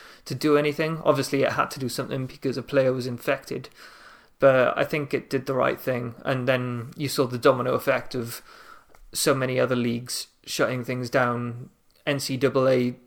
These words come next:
March Madness tournament isn't going ahead. Maybe it will go at,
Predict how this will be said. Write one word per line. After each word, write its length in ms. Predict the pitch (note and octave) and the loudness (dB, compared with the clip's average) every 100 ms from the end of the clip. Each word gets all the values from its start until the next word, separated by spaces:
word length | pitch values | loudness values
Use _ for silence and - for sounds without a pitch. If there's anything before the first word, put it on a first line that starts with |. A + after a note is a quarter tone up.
| _ - | _ -4
March 340 | C3+ B2+ - | 0 0 0
Madness 340 | C3 B2 B2+ - | 0 0 -2 -2
tournament 480 | C3 C3 C3 C3 | -2 -2 -2 -4
isn't 200 | C3+ B2+ | -4 -2
going 260 | C3 B2 B2+ | 0 0 0
ahead. 360 | A#2+ C3 B2+ - - - - - - | -2 -2 -4 -8 -20 -20 -20 -14 4
Maybe 360 | C#3+ C#3 C3+ | 6 6 4
it 100 | C3+ | 0
will 80 | C#3 | 0
go 260 | B2+ C#3 C3+ | 2 2 4
at, 200 | C3 | 2